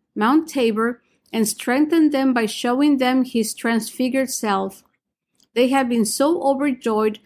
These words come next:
they wanted to stay up there forever. What they did not know,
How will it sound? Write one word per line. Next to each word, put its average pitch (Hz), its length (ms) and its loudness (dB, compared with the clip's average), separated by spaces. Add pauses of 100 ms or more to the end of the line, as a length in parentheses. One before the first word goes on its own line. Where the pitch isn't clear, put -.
(200)
they 226 140 2
wanted 240 480 0
to 302 80 -4
stay 269 280 0
up 262 180 -2
there 247 200 0
forever. 196 720 -2 (580)
What 214 220 0
they 277 160 4
did 320 180 2
not 269 260 2
know, 220 440 0